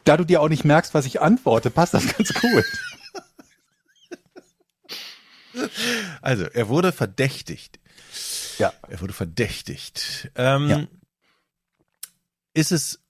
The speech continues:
Speaker 2: Urkundenfälschung?
Speaker 1: Wir wissen doch schon, dass es Diebstahl ist. Nein, ist es
Speaker 2: Ach so,
Speaker 1: nicht.
Speaker 2: ach so, <laughs> das stimmt.
Speaker 1: Tien. Nice, Jochen.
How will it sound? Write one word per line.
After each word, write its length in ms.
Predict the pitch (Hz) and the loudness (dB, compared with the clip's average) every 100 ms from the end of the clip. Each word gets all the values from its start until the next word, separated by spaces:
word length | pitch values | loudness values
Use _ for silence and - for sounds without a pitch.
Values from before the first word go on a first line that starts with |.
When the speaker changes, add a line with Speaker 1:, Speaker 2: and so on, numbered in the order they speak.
| _ | _
Speaker 2:
Urkundenfälschung? 840 | 156 165 127 92 - 82 - - - _ _ _ _ _ _ _ _ _ - | 0 4 2 2 -2 -4 -6 -12 -18 _ _ _ _ _ _ _ _ _ -4
Speaker 1:
Wir 120 | 131 | 0
wissen 260 | 190 - | 2 4
doch 140 | 175 139 | 4 4
schon, 200 | - 139 | 2 2
dass 120 | 120 | 2
es 160 | 120 - | 0 -2
Diebstahl 380 | 123 - 110 | -4 0 0
ist. 120 | 107 120 | 2 2
Nein, 280 | 120 165 113 | 4 4 0
ist 120 | 113 | -4
es 120 | 113 | 0
Speaker 2:
Ach 40 | |
so, 60 | 123 | 2
Speaker 1:
nicht. 220 | 180 - - | 2 0 -10
Speaker 2:
ach 40 | |
so, 160 | - - - | -10 -8 -6
<laughs> 480 | 151 - - - - | -8 -8 -16 -12 -6
das 140 | 135 | -6
stimmt. 400 | - 139 - - | -4 -8 -8 -6
Speaker 1:
Tien. 400 | - 127 98 98 - - - 339 _ - - - - 302 277 - - 117 - - _ - - _ _ _ 294 _ _ - - 185 | 2 4 2 -2 -8 -14 -12 -12 _ -20 -20 -20 -20 -18 -18 -18 -20 -20 -20 -20 _ -20 -20 _ _ _ _ _ _ -6 0 4
Nice, 300 | 208 220 - | 4 4 2
Jochen. 280 | 107 104 | 0 0